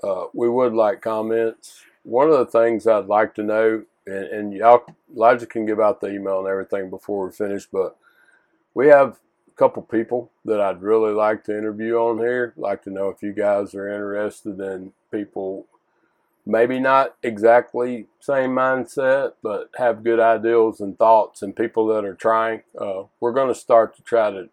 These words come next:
really engage some of these guys. So we'd like your thoughts on that. Uh, we really don't wanna be political. We're not gonna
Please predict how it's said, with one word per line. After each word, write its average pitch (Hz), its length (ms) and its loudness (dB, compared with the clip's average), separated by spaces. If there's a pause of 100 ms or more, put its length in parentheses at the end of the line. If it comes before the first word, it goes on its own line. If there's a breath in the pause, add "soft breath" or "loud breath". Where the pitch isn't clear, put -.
(140)
really 110 420 -2
engage 104 540 -4
some 95 240 -12
of 92 60 -16
these 95 240 -14
guys. 101 480 -4 (720)
So 120 200 6
we'd 120 180 2
like 127 340 2
your 107 120 -4
thoughts 117 380 2
on 104 180 0
that. 117 440 0
Uh, 101 320 -4 (1600)
we 127 120 0
really 135 300 8
don't 123 220 2
wanna 117 220 2
be 110 220 0
political. 120 720 -4 (1000)
We're 117 160 2
not 110 260 0
gonna 113 300 -2